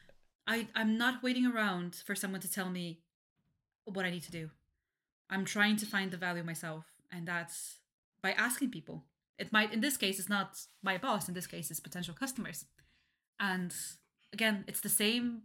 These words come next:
Speaker 2: concept, it's the same principle. So whenever people are ready to, again, and it goes from one company to another.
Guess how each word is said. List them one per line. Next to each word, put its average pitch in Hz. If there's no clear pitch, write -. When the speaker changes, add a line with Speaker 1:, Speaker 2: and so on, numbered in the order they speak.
Speaker 2:
concept, 233
it's 180
the 180
same 208
principle. 214
So 185
whenever 190
people 214
are 214
ready 240
to, 220
again, 208
and 190
it 190
goes 196
from 190
one 190
company 196
to 196
another. 190